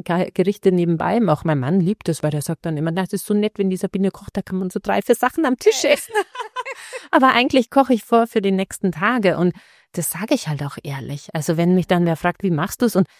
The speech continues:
Speaker 1: genauso sage ich auch, äh, pf, "Heute gibt's die fertigen Spätzle aus dem Supermarkt." Also sie sind dann schon bio.
Speaker 2: Danke, dass du das sagst. Ich hab mich jetzt grad schon so schlecht <laughs> gefühlt, wo du sagst, so, da darf ich den Podcast um Alex nicht vorspielen, dass du drei Gerichte gleichzeitig vorkochst.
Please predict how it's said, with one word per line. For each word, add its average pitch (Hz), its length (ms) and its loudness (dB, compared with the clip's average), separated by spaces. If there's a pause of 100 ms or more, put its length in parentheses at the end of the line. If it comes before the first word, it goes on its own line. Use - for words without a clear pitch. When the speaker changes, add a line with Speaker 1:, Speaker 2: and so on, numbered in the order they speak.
(140)
Speaker 1:
genauso 135 420 -6
sage 165 280 0
ich 175 160 0
auch, 180 200 2
äh, 156 300 2
pf, - 280 -16
"Heute 160 340 0
gibt's - 260 -6
die 170 220 2
fertigen 175 380 -2
Spätzle - 400 -6
aus 151 100 -4
dem 160 80 -2
Supermarkt." 151 500 -4
Also 139 160 -2
sie 147 40 0
sind 156 280 0
dann 151 100 -2
schon 180 240 0
bio. 147 380 2
Speaker 2:
Danke, 185 320 -6
dass 185 200 -6
du 180 140 -2
das 185 240 -2
sagst. 180 320 -2
Ich 294 160 0
hab 220 100 -2
mich 220 120 4
jetzt 208 180 2
grad 214 160 0
schon 233 140 0
so 254 160 2
schlecht - 340 0
<laughs> - 20 -20
gefühlt, - 400 4 (140)
wo 339 60 -10
du 349 160 0
sagst, - 420 -2
so, 285 60 0 (840)
da 269 80 6
darf 262 180 2
ich 311 120 2
den 302 160 0
Podcast 277 520 2
um 214 60 -8
Alex 185 380 -4
nicht 202 140 -8
vorspielen, - 560 -4
dass 247 200 -2
du 330 160 -6
drei 254 280 2
Gerichte 349 480 0
gleichzeitig 262 640 0
vorkochst. 233 440 0